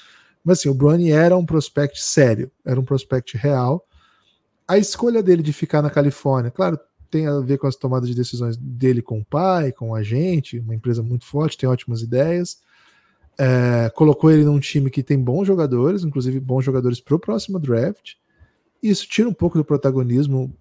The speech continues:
que ele poderia ter em outros lugares, e o time não encaixou. Então, assim, ele tá jogando pouco num time que não é bom.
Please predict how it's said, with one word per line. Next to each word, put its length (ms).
que 80
ele 100
poderia 340
ter 140
em 60
outros 200
lugares, 560
e 60
o 40
time 200
não 100
encaixou. 680
Então, 200
assim, 240
ele 140
tá 240
jogando 260
pouco 360
num 120
time 200
que 100
não 100
é 80
bom. 200